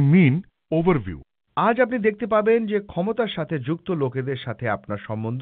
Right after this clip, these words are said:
Speaker 2: খুবই প্রগাঢ়। এদের মধ্যে কোনো ব্যক্তি আজ আপনাকে সাহায্যের জন্য এগিয়ে আসবে।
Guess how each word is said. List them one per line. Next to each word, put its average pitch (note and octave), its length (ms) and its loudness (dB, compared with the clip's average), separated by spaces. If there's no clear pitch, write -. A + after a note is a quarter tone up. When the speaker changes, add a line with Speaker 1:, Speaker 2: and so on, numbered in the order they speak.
Speaker 2:
খুবই G#3 220 -8
প্রগাঢ়। F#2+ 420 -4
এদের C3 240 0
মধ্যে C3 240 -2
কোনো G#2+ 200 -4
ব্যক্তি B2+ 360 -4
আজ F3 260 0
আপনাকে G2 460 -4
সাহায্যের C3 500 -4
জন্য F2+ 240 -8
এগিয়ে A#2+ 340 -4
আসবে। - 240 -18